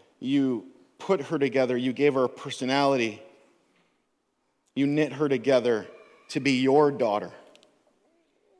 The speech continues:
We pray for David and Aaron that they would be rooted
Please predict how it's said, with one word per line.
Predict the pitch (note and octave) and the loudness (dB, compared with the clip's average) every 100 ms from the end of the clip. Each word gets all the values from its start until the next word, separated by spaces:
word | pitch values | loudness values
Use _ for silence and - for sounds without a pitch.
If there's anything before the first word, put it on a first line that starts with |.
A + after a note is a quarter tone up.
| F4+ F4+ G4 _ _ _ _ A4 _ _ _ _ _ _ _ _ _ _ _ _ _ _ _ _ _ _ _ - | _ _ _ _ _ _ _ _ _ _ _ _ _ _ _ _ _ _ _ _ _ _ _ _ _ _ _ -2
We | D3 | 0
pray | D#3 D#3 | 2 0
for | D3 | 2
David | C#3 C3 C3 | 0 0 0
and | D3 | 2
Aaron | D#3+ D#3 | 4 2
that | C#3+ | 4
they | C#3 | 4
would | D3+ | 4
be | C3+ | 2
rooted | C3 C3 E3 F3+ G3 G3 F#3+ | -2 4 6 8 8 6 -2